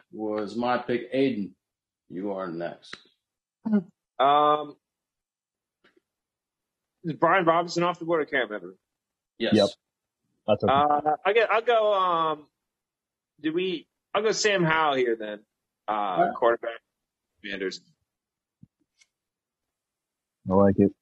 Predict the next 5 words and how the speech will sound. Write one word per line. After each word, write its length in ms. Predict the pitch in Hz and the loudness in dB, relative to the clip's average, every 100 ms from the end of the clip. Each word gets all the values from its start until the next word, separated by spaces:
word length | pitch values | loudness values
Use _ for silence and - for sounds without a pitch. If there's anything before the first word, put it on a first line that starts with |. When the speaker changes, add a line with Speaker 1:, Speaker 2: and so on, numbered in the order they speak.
| _ _ _ _ | _ _ _ _
Speaker 3:
I 60 | 107 | 4
like 280 | 107 104 101 | 6 4 2
it. 120 | 104 - - _ _ _ - - _ _ _ _ _ _ _ _ _ - - - - - _ _ _ _ _ _ _ _ _ | -4 -4 -14 _ _ _ -20 -20 _ _ _ _ _ _ _ _ _ -20 -12 -14 -14 -20 _ _ _ _ _ _ _ _ _
Good 140 | 101 98 - | -2 -2 0
pick. 180 | 90 | 0